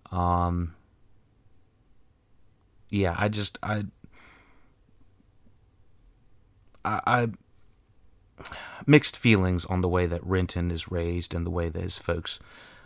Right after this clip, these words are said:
approach him and, and, and help him. And I was a little bit, uh, weary about how old is this guy? So he's old enough for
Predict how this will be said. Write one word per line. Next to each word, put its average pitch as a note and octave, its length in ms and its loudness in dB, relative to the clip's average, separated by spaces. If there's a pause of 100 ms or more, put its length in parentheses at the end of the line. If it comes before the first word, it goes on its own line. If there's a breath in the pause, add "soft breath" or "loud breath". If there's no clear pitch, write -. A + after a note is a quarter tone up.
(140 loud breath)
approach F2+ 520 2
him F2 200 -6
and, E2+ 200 -6
and, F2+ 240 -6
and F2 140 -6 (400 soft breath)
help F#2 280 2
him. F2 160 -2
And G#2+ 140 2
I A2+ 40 6
was A#2+ 160 4
a C3+ 60 -2
little D#3+ 160 4
bit, A#2+ 220 4 (120)
uh, F2+ 480 -10 (400 loud breath)
weary A#2 420 8
about F2+ 400 4
how D3+ 260 0
old B2 300 0
is F#2 100 -4
this F#2 160 -4
guy? E2+ 300 -8
So G2 180 2
he's G2+ 380 0
old C3 240 2
enough A#2+ 260 4
for G2 500 0